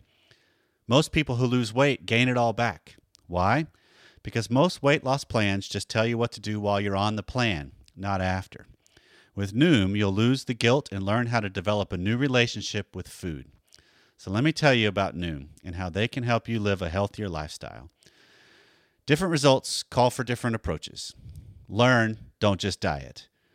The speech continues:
Learn how to build a new, better habit for you and recognize and change habits that are blocking your success.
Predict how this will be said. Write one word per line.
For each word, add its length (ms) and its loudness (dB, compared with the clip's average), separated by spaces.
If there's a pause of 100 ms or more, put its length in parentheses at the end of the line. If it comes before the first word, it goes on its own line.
(300)
Learn 200 2
how 100 4
to 80 2
build 240 2
a 40 0
new, 440 2 (120)
better 220 2
habit 540 2
for 200 -12
you 360 -4 (600)
and 160 -6
recognize 600 0
and 100 -8
change 320 -2
habits 320 -4
that 120 -10
are 60 -4
blocking 420 -4
your 120 -6
success. 680 -12